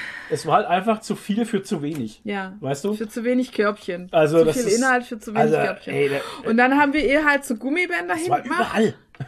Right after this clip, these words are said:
Speaker 2: Haben wir ihr so Gummibänder hingemacht und haben sie so abgeschirmt mit so einer Decke.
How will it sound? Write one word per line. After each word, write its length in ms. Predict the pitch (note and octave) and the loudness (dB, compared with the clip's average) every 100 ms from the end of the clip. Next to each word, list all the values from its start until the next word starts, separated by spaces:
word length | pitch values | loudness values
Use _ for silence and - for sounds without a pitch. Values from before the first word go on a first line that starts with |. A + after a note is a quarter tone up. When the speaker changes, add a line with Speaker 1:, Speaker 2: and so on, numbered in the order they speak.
| - - - | -14 -20 -12
Speaker 2:
Haben 180 | - A3+ | -2 2
wir 80 | A#3+ | 4
ihr 80 | A#3+ | 2
so 160 | B3 A3 | 0 -2
Gummibänder 720 | B3+ D4 E4+ E4 - D4 D#4+ | 0 0 -2 -4 -2 -2 -2
hingemacht 760 | C#4+ E4 D#4+ - D4 D#4 - - | -2 -4 -6 -8 -6 -8 -12 -4
und 140 | A#3 | 0
haben 100 | A#3 | 2
sie 140 | A#3+ G#3+ | 2 0
so 140 | - | -4
abgeschirmt 760 | - - - D4+ - D4 E4 - | -6 -8 -6 -6 -2 -4 -4 -10
mit 120 | A#3+ | -4
so 100 | A3 | -2
einer 160 | G#3 | -2
Decke. 320 | G3+ G3+ A#3 | -2 -2 -2